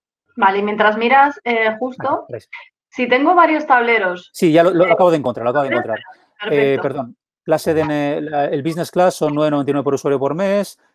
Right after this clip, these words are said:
Speaker 2: dólares, y el Enterprise son veinte, eh, dólares por usuario por mes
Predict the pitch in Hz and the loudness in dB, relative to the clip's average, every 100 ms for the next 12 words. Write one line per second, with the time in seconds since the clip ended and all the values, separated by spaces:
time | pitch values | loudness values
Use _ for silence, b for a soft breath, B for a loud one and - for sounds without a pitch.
0 | - 139 175 196 214 - _ _ - 139 | -8 0 2 2 -2 -8 _ _ -10 -2
1 | 139 151 156 160 165 156 147 135 143 147 | -2 0 -2 0 -2 -2 -6 -4 -4 -6
2 | - 147 143 151 - 151 139 127 139 139 | -4 -2 0 -4 -6 -6 -4 -4 -2 -2
3 | 139 - 123 - 131 127 123 135 143 - | -4 -8 -8 -6 -6 -6 -6 -6 -10 -14